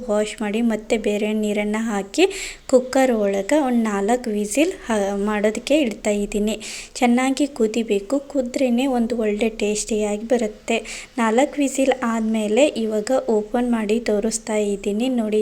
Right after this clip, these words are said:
ಇಷ್ಟು ಚೆನ್ನಾಗಿ ಇದು ಕುದ್ದಿದೆ. ಇದಿಷ್ಟು ಕುದ್ರೆ ಸಾಕು. ನಂತರ ಇವಾಗ ಇದನ್ನ ಕೆಳಗಡೆ ಇಳಿಸಿ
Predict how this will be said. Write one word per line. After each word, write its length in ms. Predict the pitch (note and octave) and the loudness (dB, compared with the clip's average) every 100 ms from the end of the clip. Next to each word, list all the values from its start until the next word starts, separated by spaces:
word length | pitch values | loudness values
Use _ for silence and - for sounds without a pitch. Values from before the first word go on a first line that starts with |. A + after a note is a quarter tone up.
| G#3+ | 0
ಇಷ್ಟು 180 | - A3 | -4 -4
ಚೆನ್ನಾಗಿ 460 | G#3+ G#3 G#3 G#3+ G#3+ G#3 | -4 -4 -4 -4 -4 -2
ಇದು 160 | C4+ D4+ | -2 -2
ಕುದ್ದಿದೆ. 460 | C4+ B3+ B3 G#3 A#3+ F#4+ - - - D4+ | -2 -2 0 0 0 0 -6 -12 -4 -2
ಇದಿಷ್ಟು 360 | D4 D#4 - E4+ E4+ | 2 2 2 0 0
ಕುದ್ರೆ 340 | C4+ B3+ A#3 B3 B3 | -2 -2 0 0 0
ಸಾಕು. 360 | A3 A3 A3+ C#4 D4+ | -2 -2 -2 0 2
ನಂತರ 220 | C4 B3 B3 B3 | 0 2 4 4
ಇವಾಗ 180 | A3 A3 G#3+ | 2 0 0
ಇದನ್ನ 240 | A3 G#3 A3 - | -2 -4 -4 -4
ಕೆಳಗಡೆ 420 | G#3 G3+ G#3 B3 - | -2 -2 0 0 0
ಇಳಿಸಿ 280 | G#3+ G#3+ B3+ | -2 -2 0